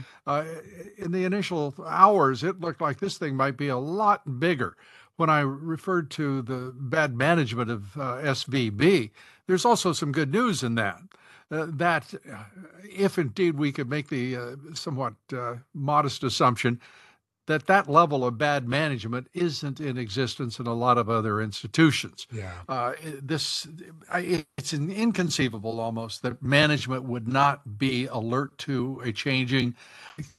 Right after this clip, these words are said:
Speaker 1: uh, if you will, environment,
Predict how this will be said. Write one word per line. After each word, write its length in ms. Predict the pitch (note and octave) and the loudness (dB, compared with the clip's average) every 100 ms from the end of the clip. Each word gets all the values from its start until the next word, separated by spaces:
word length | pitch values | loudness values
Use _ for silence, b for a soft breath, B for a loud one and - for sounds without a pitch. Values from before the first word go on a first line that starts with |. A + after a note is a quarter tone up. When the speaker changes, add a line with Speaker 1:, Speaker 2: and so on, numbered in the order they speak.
| _ _ - | _ _ -14
Speaker 1:
uh, 220 | C#3+ B2 - _ _ _ _ | -10 -10 -12 _ _ _ _
if 240 | - C3 C3 | -10 -6 -2
you 100 | C3 | 0
will, 260 | C#3 C3 | 2 0
environment, 840 | D3 B2 A#2 C3+ D#3 C#3 C3 B2+ | 0 0 4 10 10 10 8 2